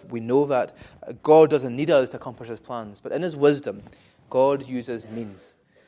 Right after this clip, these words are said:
God uses means to accomplish his perfect plan. And God uses his people.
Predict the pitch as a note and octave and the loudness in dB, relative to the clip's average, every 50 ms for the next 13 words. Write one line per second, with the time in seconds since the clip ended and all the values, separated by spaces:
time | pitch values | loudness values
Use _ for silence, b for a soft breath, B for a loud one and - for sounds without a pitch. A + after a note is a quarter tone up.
0 | b b b - C#3 C3+ D3 D#3+ D#3 D#3+ D#3 C#3 C#3+ C3+ A#2+ B2 B2+ C#3 C#3+ C3+ | b b b -2 2 2 2 2 2 -2 -4 -6 -6 -6 -6 -6 -8 -6 -6 -8
1 | B2 - - A#2 - - C3 B2+ - C3+ - - A#2 - - - - C3 A#2 - | -8 -10 -10 -10 -10 -12 -12 -12 -14 -16 -16 -16 -18 -18 -20 -20 -20 -18 -18 -18
2 | - - - - A2+ G#2+ G2 - b b b b b b b b b _ C3+ C3 | -18 -20 -18 -18 -18 -18 -18 -20 b b b b b b b b b _ -18 -16
3 | B2 - - C3 C#3 D3+ D#3 C#3+ B2 B2 B2+ C3 C#3 B2+ - C3+ A#2+ - - G#2+ | -12 -6 -2 0 0 0 0 -2 -4 -6 -6 -6 -6 -8 -10 -12 -12 -14 -16 -20
4 | - - - _ | -20 -20 -20 _